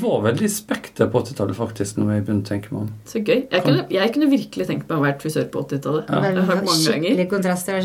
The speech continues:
Speaker 3: så gøy.
Speaker 2: Ja.
Speaker 3: Men det var en
Speaker 1: Veldig gøy.
Speaker 3: utfor-, utfordring med Limahl, for egentlig så hadde han parykk.
Speaker 1: Ja, nå ble
Speaker 2: Å.
Speaker 1: vi skuffet.
Speaker 3: Ja. Nei, han hadde, for Limahl var i utgangspunktet frisør før han begynte å synge. Så han, håret hans var jo en parykk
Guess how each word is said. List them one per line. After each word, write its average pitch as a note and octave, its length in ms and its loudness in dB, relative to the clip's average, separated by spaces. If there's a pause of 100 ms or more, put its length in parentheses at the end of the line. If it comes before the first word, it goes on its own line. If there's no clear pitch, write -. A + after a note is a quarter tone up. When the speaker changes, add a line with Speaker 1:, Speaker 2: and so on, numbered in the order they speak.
Speaker 3:
så - 40 -2
gøy. F3 140 0
Speaker 2:
Ja. C#4 100 0 (320)
Speaker 3:
Men A3+ 120 0
det - 20 2
var A#3 80 4
en C#4 80 4
Speaker 1:
Veldig - 160 0
gøy. G#3+ 120 4
Speaker 3:
utfor-, G3+ 520 0
utfordring G3 540 2
med F#3+ 480 2
Limahl, G3 440 4
for A#3+ 200 0
egentlig G#3+ 760 2
så A3 600 0 (320)
hadde F#3 260 0
han F3 160 2
parykk. - 460 -2 (760)
Speaker 1:
Ja, A#2 100 2
nå A2 100 6
ble C4+ 180 4
Speaker 2:
Å. - 20 0
Speaker 1:
vi G2+ 60 0
skuffet. G2+ 480 0
Speaker 3:
Ja. F#3+ 320 2 (160)
Nei, A#3+ 140 0
han C4 200 2
hadde, A#3+ 300 0
for B3+ 140 -2
Limahl A3+ 640 2
var G3+ 160 0
i A3+ 80 2
utgangspunktet F3 540 -6
frisør G3+ 440 0
før G3+ 200 0
han G3+ 120 0
begynte F3+ 220 -2
å F3 380 2
synge. F3+ 380 0 (300)
Så G3+ 120 -2
han, A3 160 4
håret G3+ 400 4
hans C#4 300 2
var F#3 280 2
jo F3+ 80 4
en F#3+ 160 2
parykk A#3+ 460 0